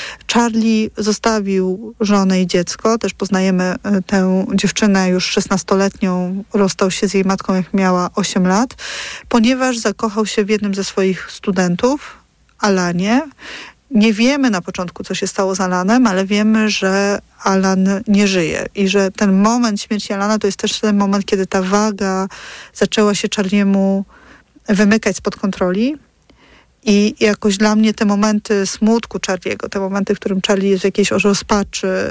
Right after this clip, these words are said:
w, w, przy różnych sytuacjach, są też tymi momentami, w których on bardzo dużo je, tak bardzo kompulsywnie, bardzo intensywnie. Nawet, no, to jest takie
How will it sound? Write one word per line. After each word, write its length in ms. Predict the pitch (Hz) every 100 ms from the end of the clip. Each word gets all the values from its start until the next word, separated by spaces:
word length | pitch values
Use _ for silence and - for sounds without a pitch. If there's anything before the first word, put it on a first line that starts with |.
| - 220 _ _ -
w, 420 | 214 190 196 208
w, 300 | 196 214 214 202
przy 180 | - 208
różnych 300 | 220 202 180
sytuacjach, 640 | 196 196 185 - 240 247
są 300 | - - 208
też 160 | 190 -
tymi 180 | 214 202
momentami, 340 | 202 202 202
w 20 |
których 160 | - 202
on 100 | 185
bardzo 280 | 196 185 190
dużo 240 | 190 190
je, 200 | 190 185 - -
tak 140 | 220 -
bardzo 300 | 202 190 185
kompulsywnie, 760 | - 202 - 196 - 233 196 190
bardzo 300 | 196 190 208
intensywnie. 640 | 190 202 202 - 220 202 196
Nawet, 300 | 190 - -
no, 100 | 190
to 100 | 202
jest 120 | 185
takie 440 | 202 - 208 202